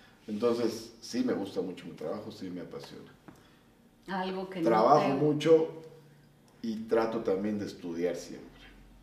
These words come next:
Speaker 1: O sea, leo, leo todo lo que puedo. A veces es
Speaker 2: Tienes
Speaker 1: difícil
Speaker 2: varios
Speaker 1: para
Speaker 2: libros.
Speaker 1: alcanzarse.
Speaker 2: ¿Cuántos libros tienes tú?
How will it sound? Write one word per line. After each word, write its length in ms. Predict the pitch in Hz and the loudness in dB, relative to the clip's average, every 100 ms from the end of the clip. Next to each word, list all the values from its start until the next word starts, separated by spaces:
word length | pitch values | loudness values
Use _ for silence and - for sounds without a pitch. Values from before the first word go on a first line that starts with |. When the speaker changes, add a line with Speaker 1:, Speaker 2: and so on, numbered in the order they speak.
| - - - | -20 -20 -12
Speaker 1:
O 100 | 98 | -10
sea, 480 | 90 90 85 80 78 | -6 -4 -4 -6 -8
leo, 380 | 80 95 113 117 | -2 2 4 2
leo 260 | 95 104 104 | 2 0 0
todo 300 | 98 98 87 | 0 -2 -2
lo 140 | - | -6
que 80 | 85 | -10
puedo. 360 | - 90 104 - - - - - - - | -6 -6 -6 -10 -16 -20 -20 -20 -20 -14
A 80 | 175 | -4
veces 180 | - 302 | -2 0
es 60 | 320 | 2
Speaker 2:
Tienes 180 | 330 | 2
Speaker 1:
difícil 300 | 208 - 202 | 0 -6 -4
Speaker 2:
varios 280 | 214 220 233 | 0 0 0
Speaker 1:
para 100 | - | -4
Speaker 2:
libros. 160 | 180 165 208 | -6 -6 -6
Speaker 1:
alcanzarse. 40 | 233 | -8
Speaker 2:
¿Cuántos 200 | 247 254 | -10 -10
libros 240 | 226 202 202 - | -10 -12 -14 -10
tienes 200 | 156 156 - | -10 -10 -16
tú? 80 | - | -18